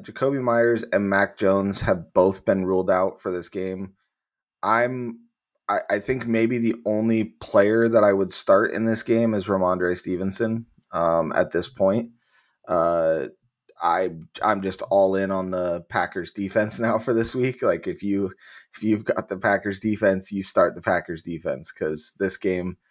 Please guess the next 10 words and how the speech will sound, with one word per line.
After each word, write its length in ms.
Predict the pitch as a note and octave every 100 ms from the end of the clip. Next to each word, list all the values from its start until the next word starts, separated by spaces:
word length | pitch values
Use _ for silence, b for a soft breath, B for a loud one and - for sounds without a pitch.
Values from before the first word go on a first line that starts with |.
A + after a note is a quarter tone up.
| _ _ _ -
I 80 |
think 160 | A2+ B2
their 280 | C#3+ B2+ -
implied 560 | G#2 G2+ G2+ G2+ G2+
total 340 | - F#2+ G2+ G#2+
is 100 | A2
only 160 | G2
sixteen 580 | F#2+ - F#2 - G2+ F2+
points 500 | - D#2+ G2 - - _ _
for 520 | - F#2 F2 F2+ F2